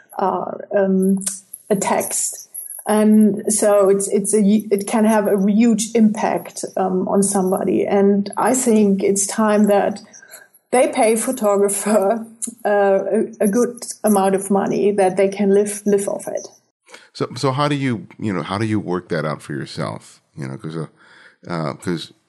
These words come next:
Speaker 2: as you said, m-, have, being a freelance, especially for editorial work,
Speaker 1: Yes.
Speaker 2: isn't very lucrative.
Speaker 1: No, it's, it's not. I mean, I'm,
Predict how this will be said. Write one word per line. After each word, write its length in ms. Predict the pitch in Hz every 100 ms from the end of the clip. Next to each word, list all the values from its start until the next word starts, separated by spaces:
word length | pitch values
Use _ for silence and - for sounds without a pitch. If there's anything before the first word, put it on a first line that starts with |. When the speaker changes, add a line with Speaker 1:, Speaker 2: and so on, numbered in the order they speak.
| -
Speaker 2:
as 160 | 95
you 60 | 90
said, 400 | - 131 82 - -
m-, 120 | 90 _ -
have, 160 | 101 95
being 160 | 101 95
a 60 |
freelance, 580 | - 98 90 90 90 87
especially 320 | 76 98 92
for 220 | 87 -
editorial 560 | 78 76 - 85 87 95
work, 280 | 98 110 - - - -
Speaker 1:
Yes. 220 | 214 190 123
Speaker 2:
isn't 200 | 101 78
very 240 | 90 87 80
lucrative. 680 | 82 87 - 65 55 - _ _ _ _ _ -
Speaker 1:
No, 280 | 226 226 214
it's, 360 | 202 202 - -
it's 280 | 233 -
not. 320 | 240 226 180 -
I 120 | 220
mean, 180 | 220 240
I'm, 300 | 233 226 226